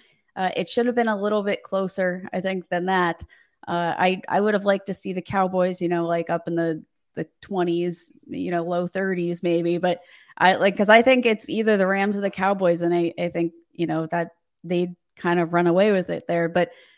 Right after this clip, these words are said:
I mean, the Cowboys defense, I think, looks, uh, revitalized with Micah Parsons, uh, in the lineup. He's just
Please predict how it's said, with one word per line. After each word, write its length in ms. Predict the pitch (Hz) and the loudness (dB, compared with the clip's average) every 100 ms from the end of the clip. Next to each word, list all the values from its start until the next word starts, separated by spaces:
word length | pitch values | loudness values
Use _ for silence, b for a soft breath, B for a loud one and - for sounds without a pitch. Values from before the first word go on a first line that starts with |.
| - | -4
I 100 | 202 | 0
mean, 100 | 208 | 0
the 80 | 202 | -2
Cowboys 600 | 202 214 214 220 214 202 | 0 0 2 2 0 -2
defense, 580 | 202 190 202 202 190 170 | -8 -6 -2 -2 -2 -2
I 140 | 180 | -4
think, 260 | 175 180 175 | -2 -4 -2
looks, 500 | 185 175 - - - | -2 -2 -6 -10 -6
uh, 180 | 175 165 139 | -2 -2 -2
revitalized 760 | 180 175 170 180 190 190 185 | -4 0 -2 0 0 -2 -4
with 100 | 180 | -4
Micah 280 | 180 185 208 | -2 0 -2
Parsons, 720 | - 175 170 196 214 214 - - | 0 0 0 -4 -2 -4 -8 -8
uh, 300 | 165 165 170 | -4 -2 -2
in 100 | 185 | -2
the 80 | 180 | -2
lineup. 420 | 180 170 175 175 - b b b _ | 0 2 2 0 -2 b b b _
He's 280 | - 208 285 | -2 2 2
just 200 | 254 - | 2 -6